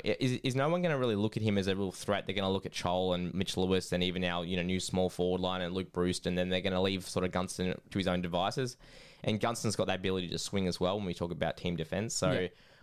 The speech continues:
Speaker 1: I think he was a great pickup for experience. And look, if his form drops, he'll put his hand up probably again and he won't play the next week. So Gunston back for me is a tick. It's experience. It's,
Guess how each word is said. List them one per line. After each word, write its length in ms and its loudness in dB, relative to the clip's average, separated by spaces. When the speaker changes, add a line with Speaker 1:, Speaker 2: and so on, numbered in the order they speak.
Speaker 1:
I 180 0
think 160 0
he 40 2
was 100 0
a 20 -8
great 240 -2
pickup 360 -2
for 140 2
experience. 720 0
And 360 0
look, 220 -2
if 120 -2
his 140 -2
form 240 0
drops, 420 -4
he'll 120 0
put 140 0
his 100 0
hand 220 2
up 40 -6
probably 280 0
again 220 0
and 160 2
he 120 2
won't 240 0
play 160 -2
the 80 -4
next 260 -4
week. 220 -4
So 340 2
Gunston 340 -2
back 180 -2
for 100 -10
me 160 0
is 80 -6
a 40 -8
tick. 400 -6
It's 140 -10
experience. 720 -2
It's, 380 -8